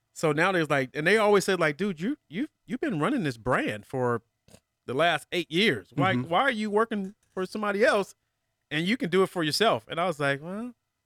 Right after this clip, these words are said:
Speaker 1: so I just took a leap of faith, man, and prayed on it. You know, talked to my pastor, Randall Cunningham, about it.
Speaker 2: Yeah,
Speaker 1: And
Speaker 2: shout
Speaker 1: he,
Speaker 2: out to Pastor.
Speaker 1: and he, even he said, he was like, "Bro, why are you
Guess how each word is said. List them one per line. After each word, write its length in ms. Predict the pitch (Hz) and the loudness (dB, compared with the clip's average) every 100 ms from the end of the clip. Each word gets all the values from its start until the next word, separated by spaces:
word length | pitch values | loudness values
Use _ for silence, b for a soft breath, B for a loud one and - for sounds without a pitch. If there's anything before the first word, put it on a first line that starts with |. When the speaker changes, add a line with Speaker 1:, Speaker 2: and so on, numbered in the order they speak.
| _ _ _ _ | _ _ _ _
Speaker 1:
so 100 | 147 | -2
I 60 | 254 | -2
just 140 | 175 | 0
took 140 | 185 | -2
a 40 | 156 | 2
leap 200 | 170 196 | 0 0
of 100 | 147 | -2
faith, 280 | 185 208 - | 0 0 0
man, 240 | 151 156 | -2 -2
and 80 | 143 | -2
prayed 280 | - 175 170 | 0 0 2
on 160 | 170 | 0
it. 100 | 180 - | -2 -4
You 80 | 143 | -6
know, 100 | 113 | -6
talked 280 | - 151 - | 0 0 0
to 60 | |
my 60 | 131 | -4
pastor, 460 | - 156 156 175 | 0 0 0 -4
Randall 280 | 165 156 139 | -2 -2 -2
Cunningham, 440 | - 170 165 160 160 | -4 -4 -2 -2 0
about 320 | 151 156 170 | 2 2 2
it. 120 | 196 | -4
Speaker 2:
Yeah, 340 | - 127 131 127 | -2 2 4 4
Speaker 1:
And 80 | 110 | 4
Speaker 2:
shout 140 | 147 | 4
Speaker 1:
he, 40 | 139 | 4
Speaker 2:
out 80 | 143 | 2
to 80 | |
Pastor. 320 | - 147 151 160 | 0 0 0 2
Speaker 1:
and 100 | 156 | 2
he, 260 | 202 160 | 2 -2
even 160 | 226 190 | 0 2
he 140 | 220 | 2
said, 300 | - 175 143 | 2 2 2
he 60 | 185 | 0
was 120 | 190 | 0
like, 220 | 165 143 131 | 0 0 -2
"Bro, 220 | 185 208 | 0 0
why 180 | 156 185 | 2 0
are 80 | 302 | 0
you 400 | 269 247 240 | 0 0 -2